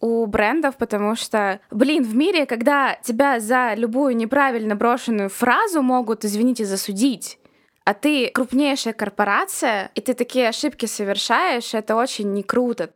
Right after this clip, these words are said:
И так лажают, кстати, не только люксовые гиганты. То есть был косяк, например, у H and M буквально пару лет назад. Они выставили фотографию мальчика темнокожего в худи с надписью «Coolest monkey in the jungle». Я не думаю, что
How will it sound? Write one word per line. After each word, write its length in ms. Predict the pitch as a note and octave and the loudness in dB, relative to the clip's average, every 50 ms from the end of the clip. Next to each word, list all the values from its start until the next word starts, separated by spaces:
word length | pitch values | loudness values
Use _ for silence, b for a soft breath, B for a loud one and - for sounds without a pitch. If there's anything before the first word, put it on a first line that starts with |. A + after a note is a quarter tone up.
| - | -10
И 60 | G#3+ | -2
так 240 | G#3+ G#3+ B3+ C4 - | 2 2 2 2 2
лажают, 440 | C4 A3+ G#3+ G3 A#3+ C#4+ D#4 B3+ A3 | -2 -2 0 0 0 0 0 0 -2
кстати, 380 | - - - A3+ A3 G#3+ - G#3 | -4 -4 0 0 0 0 -2 -4
не 120 | G3+ F#3+ | -4 -4
только 400 | F#3+ - B3 A#3+ A#3+ A3+ - - | 0 2 2 2 2 0 -2 -4
люксовые 520 | F#3+ G3 G3 G3 - - - F#3+ E3+ E3 E3 | -2 -2 -2 -2 -4 -6 -8 -6 -4 -6 -6
гиганты. 600 | E3 E3+ F3 E3+ E3+ D#3+ D#3+ E3+ F3+ - - - _ _ _ _ | -6 -8 -4 -2 -2 -2 -2 -4 -10 -16 -18 -20 _ _ _ _
То 80 | - G#3 | -4 -4
есть 200 | A3 G#3+ - _ _ - | -4 -4 -6 _ _ -12
был 300 | - F#3+ A3+ D4 G4 G#4 | -6 0 2 2 2 2
косяк, 480 | G4+ - C#4 - - A3 C4 - - - | 0 -2 -4 -2 2 2 2 2 0 -2
например, 440 | D4+ B3+ - G3 G3+ G#3 B3 D4 - - | -2 -2 -2 -2 0 0 2 0 0 0
у 120 | A#3+ B3 | -2 0
H 220 | - G3 G#3+ - G#3 | 0 -2 -2 -2 -2
and 60 | F#3+ F3+ | 0 0
M 200 | F#3 A#3 D4+ - _ _ _ - | 0 0 -2 -6 _ _ _ -10
буквально 380 | G#3 G3 - - G#3+ C4+ C4+ A3 | -10 -6 0 2 2 2 2 -2
пару 200 | - A3 A#3 A#3+ | -2 -2 0 0
лет 160 | A3+ A3 A3 | -2 -2 -2
назад. 380 | G#3 F3+ F#3 F#3+ C4 - - _ _ _ _ - | -2 0 0 0 0 -2 -8 _ _ _ _ 0
Они 120 | A#3 A#3+ B3 | 0 0 2
выставили 400 | C#4 D4+ - - C4 C4 B3 A#3+ | 0 -2 -2 0 0 0 0 0
фотографию 920 | - - - B3+ A3+ B3+ B3 B3+ B3+ - - - A#3 A3+ A3 A3 G#3+ G#3 | -4 -2 -2 0 2 4 2 2 0 -4 -4 -2 -2 0 2 0 0 2
мальчика 720 | A3+ A#3+ E4+ G#4 - - F#4+ - - C4+ A#3+ A3+ G#3 - - | 2 0 0 0 -2 -4 -4 0 2 2 2 2 -2 -4 -2
темнокожего 760 | - A#3+ A#3+ A#3 A#3+ - C4+ D4 F4 E4+ E4 B3+ A#3 A3+ G#3+ | 0 0 0 0 2 2 2 2 2 0 -2 0 0 0 -2
в 320 | G#3 G3+ G3+ A3 G#3+ G#3 G#3 | -2 -2 0 2 2 2 0
худи 400 | - - D4 E4 C#4+ C4 C4+ A#3+ | 0 0 2 2 2 2 0 0
с 100 | A#3 - | 0 0
надписью 500 | A3+ A3+ B3 C4+ - B3 A#3+ - A3 G#3 - - | 0 0 0 2 -2 -4 -4 -2 -4 -4 -4 0
«Coolest 320 | - C#4 C4+ A#3+ A#3+ - | 2 2 2 2 0 0
monkey 580 | A3+ A3 A#3 C4 F4 - - D#4+ C4 A#3+ A3 - - | 0 2 2 2 -2 -4 0 0 0 0 0 -2 0
in 80 | - A#3 | 0 2
the 160 | A#3 G#3 G3 | 2 2 0
jungle». 440 | F#3 G3 F3+ F3 F3 - - - - _ _ _ _ _ _ _ _ _ _ _ _ _ _ _ _ | 2 2 2 2 0 -6 -10 -10 -10 _ _ _ _ _ _ _ _ _ _ _ _ _ _ _ _
Я 120 | - C4 D#4+ | 0 2 2
не 120 | F4 E4+ | 2 2
думаю, 320 | B3+ E4 F4+ F4 F4 C#4 C4 | 2 2 0 2 0 0 -2
что 640 | - - _ - A3+ A#3 A#3+ A#3+ A#3 A3+ G#3 G3 | -4 -8 _ -2 0 2 2 2 2 2 0 -2